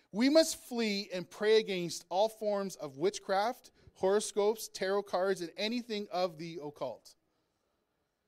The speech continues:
If you think it's evil, pray against it. Just, come on. Like,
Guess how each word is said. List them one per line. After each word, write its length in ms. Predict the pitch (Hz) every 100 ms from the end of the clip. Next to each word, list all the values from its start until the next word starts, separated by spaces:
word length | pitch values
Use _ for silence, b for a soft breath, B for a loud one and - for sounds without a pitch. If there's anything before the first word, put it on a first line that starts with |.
| _ -
If 120 | 202
you 160 | 269
think 260 | 302 320 311
it's 160 | 294 233
evil, 500 | 240 254 269 302 _
pray 240 | - 156 175
against 360 | 180 214 -
it. 160 | 131 104 _ _ _ _ _ _ _ _ _ _ _ -
Just, 200 | 330 - _ _
come 180 | 240 277
on. 260 | 339 185 - _ _ _ _ _ _ _
Like, 280 | 226 226